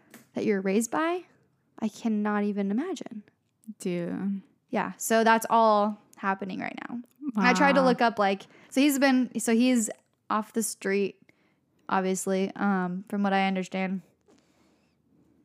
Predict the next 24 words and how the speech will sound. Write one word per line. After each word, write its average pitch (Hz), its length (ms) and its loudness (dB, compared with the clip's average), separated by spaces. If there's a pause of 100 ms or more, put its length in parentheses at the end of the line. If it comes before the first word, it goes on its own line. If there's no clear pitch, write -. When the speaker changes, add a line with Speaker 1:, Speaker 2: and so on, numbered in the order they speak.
(320)
Speaker 1:
and 190 320 -4
going 196 240 -2
to 196 60 -2
trial 202 460 -2 (520)
for 185 400 -2
his 185 340 -2
stepdaughter's 185 840 -4
murder. 190 380 -6 (560)
Speaker 2:
Dang. 185 500 -4 (280)
Speaker 1:
Yeah. 180 160 -8 (800)
Isn't 247 220 0
that 381 140 4
insane? 226 560 -2 (400)
Speaker 2:
Mm-hmm. 220 520 4
Speaker 1:
I 233 60 8
was 247 160 2
reading 247 280 0
it, 226 80 -2
I 208 40 -4
was 208 80 -4
like, 202 180 -8
"Oh 269 240 2
my 254 300 0
God." 240 400 -6